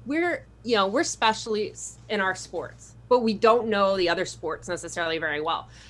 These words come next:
And one of the coolest things is I like to go to the other sports and kinda learn about them. Um, I did a camp, the, one of the camps I've done, gosh, uh, did the shooting competition with the other coaches. I got third to last.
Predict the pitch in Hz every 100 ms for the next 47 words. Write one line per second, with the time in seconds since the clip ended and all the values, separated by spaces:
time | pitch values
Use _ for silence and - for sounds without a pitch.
0 | - 196 220 247 226 269 269 226 - 190
1 | 185 175 170 180 180 190 202 - 180 165
2 | 180 190 202 214 - 240 240 240 214 185
3 | 180 160 151 165 180 226 233 277 269 294
4 | - - - - - - 185 170 160 165
5 | 160 - - - - - - 208 214 202
6 | - 208 190 190 196 214 226 208 - 220
7 | 214 208 - 185 - 196 190 185 180 -
8 | - - - - - - 202 180 - 214
9 | 208 185 185 175 214 202 - - 233 247
10 | 247 240 - 262 247 247 254 240 233 254
11 | 247 247 - - 208 202 214 208 202 202
12 | 196 226 180 180 - 202 185 185 170 160
13 | 160 220 - -